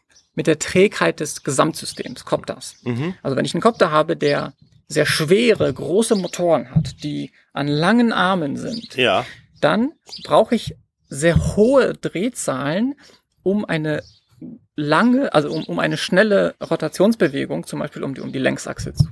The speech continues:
Speaker 1: zu
Speaker 2: Mhm.
Speaker 1: bekommen. Wohingegen ein kleiner drei Zoll Kopter mit ganz kleinen elf null sechser Motoren viel weniger Masse hat, die auch noch um viel kürzere Strecken bewegen muss.
Speaker 2: Mhm.
Speaker 1: Weshalb also die gleichen P-Werte, die bei einem großen Kopter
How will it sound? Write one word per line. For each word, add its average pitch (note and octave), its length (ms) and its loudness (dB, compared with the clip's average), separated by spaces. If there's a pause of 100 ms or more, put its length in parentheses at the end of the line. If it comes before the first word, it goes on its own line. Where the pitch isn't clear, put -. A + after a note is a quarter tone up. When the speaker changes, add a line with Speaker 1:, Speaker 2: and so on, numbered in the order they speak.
Speaker 1:
zu A#2 100 -6
Speaker 2:
Mhm. A#2 60 -2
Speaker 1:
bekommen. E3 460 -4 (680)
Wohingegen E3+ 440 2
ein D#3 160 -2
kleiner F3+ 520 2 (180)
drei - 220 2
Zoll G#3+ 260 2
Kopter F3 400 0
mit E3 220 -4
ganz - 240 0
kleinen F3 480 0
elf F#3+ 260 0
null D#3 160 -4
sechser A3 260 0
Motoren D#3 320 0
viel C#4+ 360 0
weniger F#3 300 4
Masse F#3 340 0
hat, E3 180 -4
die E3 120 6
auch - 140 2
noch E3+ 160 -2
um - 240 -8 (120)
viel - 520 -4
kürzere A3+ 400 0
Strecken A3 340 0
bewegen C#3+ 340 -2
muss. C#3+ 180 -4
Speaker 2:
Mhm. A#2+ 280 0 (400)
Speaker 1:
Weshalb F#3 480 2
also F3 340 2 (340)
die - 220 -8
gleichen F#3+ 380 2
P-Werte, G3+ 440 2
die F3+ 120 -4
bei E3 120 0
einem C#3+ 240 -2
großen G#3+ 340 2
Kopter D#3 440 -4